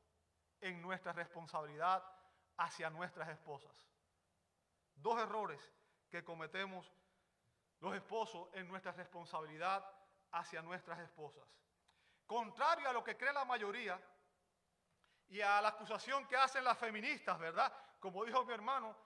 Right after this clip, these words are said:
eh, eh, eh, hoy se habla mucho del patriarcado, del dominio del hombre sobre la mujer, tiránico,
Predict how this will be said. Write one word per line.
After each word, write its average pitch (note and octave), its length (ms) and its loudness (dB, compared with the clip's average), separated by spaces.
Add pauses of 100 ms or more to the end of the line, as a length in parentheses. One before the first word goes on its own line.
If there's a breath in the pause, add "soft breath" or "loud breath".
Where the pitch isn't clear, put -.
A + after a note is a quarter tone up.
(240 soft breath)
eh, F#3+ 160 -4
eh, G#3 140 -4
eh, F#3+ 260 -14
hoy A#3 140 4
se B3+ 100 2
habla A#3 140 6
mucho B3+ 240 -4
del A3+ 140 2
patriarcado, G#3+ 920 6 (320 soft breath)
del A#3 220 2
dominio B3+ 540 -2
del A3+ 140 0
hombre G#3+ 920 0
sobre G#3+ 220 -4
la A3 100 0
mujer, A3 480 0
tiránico, G#3+ 720 6